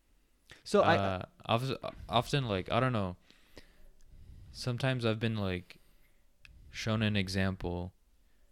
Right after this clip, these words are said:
Speaker 2: um, you know, like, back in the day, like, I would, would go and, would go and, like, pray for people,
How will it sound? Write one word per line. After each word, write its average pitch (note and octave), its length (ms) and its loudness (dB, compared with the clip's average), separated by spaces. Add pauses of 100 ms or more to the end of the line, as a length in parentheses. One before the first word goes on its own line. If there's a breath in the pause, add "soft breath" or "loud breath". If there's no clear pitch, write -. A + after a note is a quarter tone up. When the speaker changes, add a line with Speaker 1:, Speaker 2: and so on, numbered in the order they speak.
(320)
Speaker 2:
um, F2 460 -8 (1400)
you - 200 -6
know, F2+ 360 -2
like, F2+ 220 -6
back G2 220 2
in G2+ 60 -4
the F#2+ 100 -2
day, F#2+ 220 0
like, F2+ 280 -4
I - 80 2
would, G2+ 300 0 (240)
would G#2 200 0
go G#2+ 220 4
and, G2 240 -2 (1800 loud breath)
would A2+ 160 -4
go A2+ 180 4
and, G#2+ 260 0
like, F#2 200 -4 (200)
pray A2+ 220 2
for G#2+ 160 -4
people, G2+ 580 -4